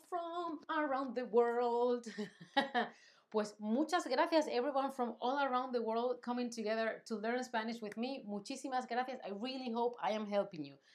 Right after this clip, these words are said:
Let's continue. So, Now you mainly told me the name of the country.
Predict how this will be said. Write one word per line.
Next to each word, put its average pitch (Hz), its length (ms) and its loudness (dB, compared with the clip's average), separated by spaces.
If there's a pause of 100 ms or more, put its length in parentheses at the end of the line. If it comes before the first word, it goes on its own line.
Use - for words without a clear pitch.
(140)
Let's 320 260 4
continue. 220 600 0 (260)
So, 165 480 0 (540)
Now 311 400 6
you 254 220 -2
mainly 262 480 -2
told 208 240 0
me 233 80 -2
the 196 100 -4
name 202 460 -2 (120)
of 160 240 -6
the 175 100 -4
country. 254 600 -4